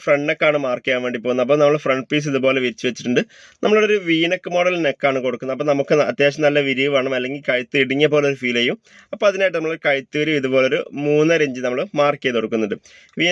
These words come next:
നെക്ക് ആയിരിക്കും കുറച്ചുകൂടെ ഒന്ന്, ഏ, മെഷർമെന്റ് കുറച്ച് കൂട്ടി, കൂടിയിട്ടാണ് വരിക. കാരണം കുറച്ചൊന്ന് ഇടുങ്ങി പോകാത്ത രീതിയിൽ നമ്മൾ ഇതുപോലെ ഒരു മൂന്നര ഇഞ്ച് നമ്മൾ ഇതുപോലെ കഴുത്തിന് വിരിവ് മാർക്ക് ചെയ്ത് കൊടുത്തു. അതുപോലെ കഴുത്തിന് ഇറക്കം നമ്മൾ ഇതുപോലെ ഒരു ആറര ഇഞ്ച് നമ്മൾ കഴുത്തിന്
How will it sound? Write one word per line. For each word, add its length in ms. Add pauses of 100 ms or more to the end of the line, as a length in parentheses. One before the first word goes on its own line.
നെക്ക് 200
ആയിരിക്കും 340
കുറച്ചുകൂടെ 340
ഒന്ന്, 100 (120)
ഏ, 40 (140)
മെഷർമെന്റ് 380
കുറച്ച് 260
കൂട്ടി, 240 (560)
കൂടിയിട്ടാണ് 480
വരിക. 180
കാരണം 240
കുറച്ചൊന്ന് 360
ഇടുങ്ങി 320
പോകാത്ത 280
രീതിയിൽ 220 (420)
നമ്മൾ 240
ഇതുപോലെ 280
ഒരു 160
മൂന്നര 360
ഇഞ്ച് 160
നമ്മൾ 200
ഇതുപോലെ 240 (100)
കഴുത്തിന് 400
വിരിവ് 260
മാർക്ക് 240
ചെയ്ത് 160
കൊടുത്തു. 220 (160)
അതുപോലെ 320 (100)
കഴുത്തിന് 400 (140)
ഇറക്കം 380
നമ്മൾ 160 (100)
ഇതുപോലെ 340 (640)
ഒരു 260 (1080)
ആറര 480 (100)
ഇഞ്ച് 200
നമ്മൾ 160 (200)
കഴുത്തിന് 380